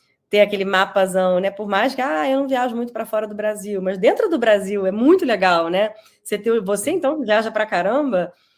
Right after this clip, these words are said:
Speaker 1: Eu, eu tenho muito concentrado aqui no Sudeste, né? Eu conheço pouquíssimo, Norte, o Nordeste, poucos lugares, então, mas é muito legal você ter o Brasil todo pintadozinho, né? Que você já correu,
Speaker 2: Muito legal.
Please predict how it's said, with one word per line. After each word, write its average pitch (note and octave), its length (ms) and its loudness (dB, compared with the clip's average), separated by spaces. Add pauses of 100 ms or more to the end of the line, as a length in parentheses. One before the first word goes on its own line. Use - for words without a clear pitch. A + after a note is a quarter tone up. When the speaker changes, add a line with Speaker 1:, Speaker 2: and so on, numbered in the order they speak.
(220)
Speaker 1:
Eu, B3+ 240 -2
eu A3+ 120 -4
tenho C4 180 -2
muito C4+ 180 -2
concentrado D#4+ 480 -2
aqui D#4+ 160 -4
no D#4+ 80 -2
Sudeste, B3 680 -2
né? F#3 340 -4
Eu D#3+ 220 -14 (540)
conheço F3+ 280 -10
pouquíssimo, G#3 420 -14
Norte, D3 680 -6 (380)
o - 60 -16
Nordeste, D#3+ 600 -4
poucos F3 300 -10
lugares, E3+ 600 -2
então, E3 240 -10
mas F#3+ 140 -8
é G3 60 -4
muito D4 180 -6
legal G#3+ 380 0
você F3+ 200 -8
ter F3+ 320 -4 (240)
o F3 80 -16
Brasil F3+ 400 0 (280)
todo G3 320 -8
pintadozinho, F3 960 -2
né? G3+ 160 0
Que G#3 80 -14
você F3+ 180 -14
já F#3 100 -6
correu, F#3 680 -2
Speaker 2:
Muito F3+ 160 -10
legal. F#2+ 280 -20